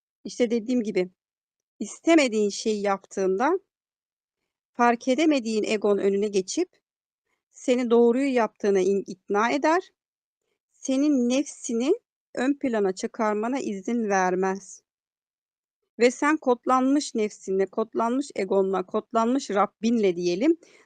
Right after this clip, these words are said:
doğrularını yaparak hareket ettiğinde kendin nefsini görmezlikten geliyorsun.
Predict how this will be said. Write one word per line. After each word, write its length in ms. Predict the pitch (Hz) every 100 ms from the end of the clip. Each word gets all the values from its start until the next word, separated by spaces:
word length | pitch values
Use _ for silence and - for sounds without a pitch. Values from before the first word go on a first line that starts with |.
| - 190
doğrularını 640 | 233 240 254 247 247 262
yaparak 600 | 269 208 - 190 175 -
hareket 360 | 202 214 - -
ettiğinde 760 | 220 - - 226 214 190 233 480 - _ _ _ _ _ _ _ _ _ _ _
kendin 580 | - 254 254 220 185 185
nefsini 420 | 247 269 - 339
görmezlikten 880 | 240 220 214 214 202 202 - 208 196
geliyorsun. 600 | 165 160 170 170 -